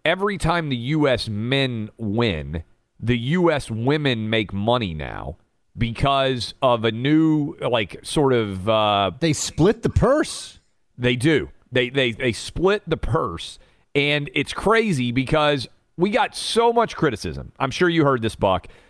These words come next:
Speaker 1: because the U S women said, "We're not being fairly valued. We're not being paid enough." Most money that you make for being a member of, uh, the United States national team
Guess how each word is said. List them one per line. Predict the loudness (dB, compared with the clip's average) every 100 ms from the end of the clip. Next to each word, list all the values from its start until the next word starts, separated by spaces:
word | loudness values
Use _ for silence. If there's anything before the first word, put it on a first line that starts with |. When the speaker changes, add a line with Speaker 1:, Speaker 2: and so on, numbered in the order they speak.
| _ -2
Speaker 1:
because | 0 0 0
the | 0
U | 4 4
S | 2
women | 0 0
said, | 0 0 2
"We're | 2
not | 2 0
being | -2 -4
fairly | -2 0 2 0
valued. | 2 2 2 2 0 2
We're | 2
not | 0
being | -4 -2
paid | 0 0 0
enough." | 0 0 -2 -6 _ _ _
Most | -6 2 2 2 -2 -4
money | 0 2 0 0
that | 0 0 0
you | -4
make | 0 0 0 -4 -8
for | 2 2
being | 4 2 0
a |
member | 0 0 2 2 2
of, | 2 0 -2 -6 0
uh, | 2 2
the | 0 -2
United | 2 2 2 0 -2
States | -2 -2 -2
national | -2 -2 -4 -4 -4
team | -4 -6 -6